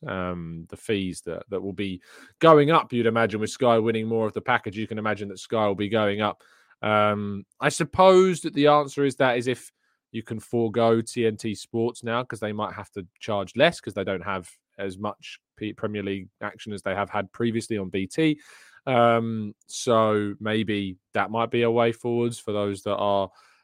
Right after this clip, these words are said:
um, thinking about this from a financial standpoint. Um, it's obviously a very sensitive topic, um, but I just hope that it becomes a lot more accessible for more people, but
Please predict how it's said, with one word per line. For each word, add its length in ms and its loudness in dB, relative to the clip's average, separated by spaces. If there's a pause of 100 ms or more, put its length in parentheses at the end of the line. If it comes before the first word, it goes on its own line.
(160)
um, 640 0 (260)
thinking 280 -8
about 220 0
this 120 -6
from 120 -14
a 40 -12
financial 460 -8
standpoint. 600 -8 (120)
Um, 500 -8
it's 520 -14 (720)
obviously 600 -2
a 40 0
very 280 0
sensitive 760 -4
topic, 680 -6
um, 420 -2
but 220 -2 (140)
I 140 4
just 200 -4
hope 240 -6
that 160 -6 (240)
it 220 -6 (120)
becomes 360 -8
a 40 -4
lot 120 -4
more 180 -6
accessible 520 -8
for 100 -16
more 160 -8
people, 380 -6
but 220 -6